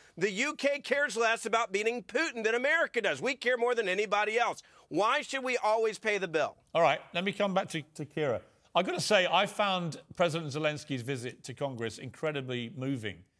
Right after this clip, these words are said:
Speaker 2: and inspiring. It did remind me of Churchill when he went there. He does remind me of Churchill because he has led the resistance with his inspiring leadership. I mean, I find him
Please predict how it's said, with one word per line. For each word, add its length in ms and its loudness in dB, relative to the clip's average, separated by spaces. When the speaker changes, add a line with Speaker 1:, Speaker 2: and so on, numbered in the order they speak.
Speaker 2:
and 160 -6
inspiring. 480 0
It 120 -8
did 220 0
remind 400 0
me 220 -6
of 140 -8
Churchill 520 -6
when 160 -6
he 140 -8
went 240 -8
there. 280 -4
He 140 -4
does 280 4
remind 360 -2
me 240 -8
of 80 -12
Churchill 440 -6
because 280 -8
he 360 -6
has 220 -6
led 400 0
the 400 0
resistance 760 -4
with 160 -6
his 220 -4
inspiring 640 -2
leadership. 560 -6
I 120 -4
mean, 180 -4
I 100 4
find 340 0
him 200 -2